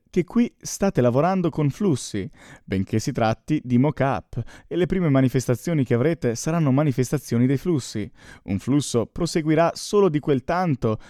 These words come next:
e poi si fermerà e avrà la tendenza a fluire nel senso opposto.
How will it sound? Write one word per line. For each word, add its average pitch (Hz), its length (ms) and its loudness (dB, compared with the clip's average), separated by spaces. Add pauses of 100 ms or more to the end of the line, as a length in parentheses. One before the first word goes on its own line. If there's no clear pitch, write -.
(140)
e 170 140 0
poi 214 160 4
si 147 140 -2
fermerà 123 580 2 (240)
e 104 80 -4
avrà 113 200 4
la 120 120 2
tendenza 143 640 -2
a - 80 -4
fluire 123 380 0
nel 135 180 2
senso 107 380 -4
opposto. 117 640 -2